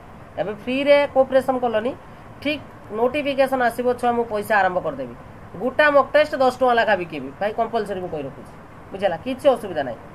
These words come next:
କରିବି, ବାଧ୍ୟ ହେଇକି ମୁଁ କରିବି। ତ ଗୋଟେ ସପ୍ତାହର ସାତ ଦିନ ସତୁରି ଟଙ୍କା ହେଉଛି, ତେଣୁ ମୁଁ ଏଇଠି concession କରି ପଚାଶ ଟଙ୍କା ଲେଖା ନେବି, ବୁଝିପାରୁଛ? ଯୋଉଠି ଯିଏ ଯାଇ କରିବା କଥା କର, ହେଲା? ରାତି ଅନିଦ୍ରା ହେଇକି କର, ମୋର ସେଥିରେ କିଛି କଥା ନାହିଁ। ମୁଁ କିନ୍ତୁ compulsory ତିନି ଘଣ୍ଟା class ହିଁ କରିବି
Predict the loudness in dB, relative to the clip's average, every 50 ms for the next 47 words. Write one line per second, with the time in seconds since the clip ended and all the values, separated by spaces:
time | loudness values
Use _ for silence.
0 | -20 -6 0 2 2 2 2 0 -4 -6 -8 -14 -18 -18 -18 -2 0 0 0 4
1 | 4 6 6 6 4 2 -4 0 0 0 0 0 -6 -10 -12 -16 -20 -20 -20 -20
2 | -4 -4 -2 -2 -2 2 2 4 4 4 0 2 4 4 4 4 2 0 -2 0
3 | 2 2 2 2 0 -4 -4 -6 -10 -18 -18 -18 -18 -18 -2 -2 -2 -2 0 -2
4 | -2 2 6 6 6 6 6 6 6 6 6 2 0 -4 -8 -8 -8 -12 -18 -20
5 | -8 0 4 8 8 8 8 8 6 6 6 4 4 2 0 0 0 -2 -4 -4
6 | -4 -4 -2 -2 -2 -4 0 0 -2 0 2 0 -2 0 0 0 0 0 0 -2
7 | -2 -4 -4 -6 -8 -14 -18 -20 -20 -14 -10 -8 -6 2 2 2 2 2 -4 -8
8 | -8 -10 -14 -20 -20 -20 -18 0 4 6 6 6 4 -2 0 2 4 6 6 6
9 | 4 2 0 0 2 2 2 2 0 -2 -2 -2 -2 -2 0 0 2 2 4 4
10 | 2 4 4 4 6 6 4 4 4 4 4 0 0 0 2 2 2 2 0 -2
11 | -2 -4 -10 -12 -10 -10 -10 -8 -8 -8 -8 -8 -12 -14 -16 -16 -20 -20 -16 -6
12 | -2 -2 0 0 0 2 2 2 2 4 2 2 2 0 -2 -2 -4 -4 -2 0
13 | 2 2 4 2 2 2 2 0 0 -2 -4 -6 -6 -6 -6 -6 -8